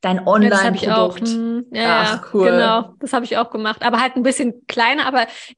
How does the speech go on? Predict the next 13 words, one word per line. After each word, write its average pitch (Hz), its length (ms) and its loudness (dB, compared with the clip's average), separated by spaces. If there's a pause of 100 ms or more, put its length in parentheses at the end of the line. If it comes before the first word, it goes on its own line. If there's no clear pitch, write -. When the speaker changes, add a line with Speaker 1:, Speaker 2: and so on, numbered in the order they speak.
(180)
Speaker 2:
da 247 160 0
habe 294 180 -2
ich - 140 -6
einfach 277 320 -2 (160)
wirklich 302 360 -6
nur 277 200 -2
gedacht, 240 420 0 (240)
okay, 269 260 -6
du 226 140 -2
hast - 340 -2
Zeit 254 260 -2
und 214 140 -12
Geld 247 380 -2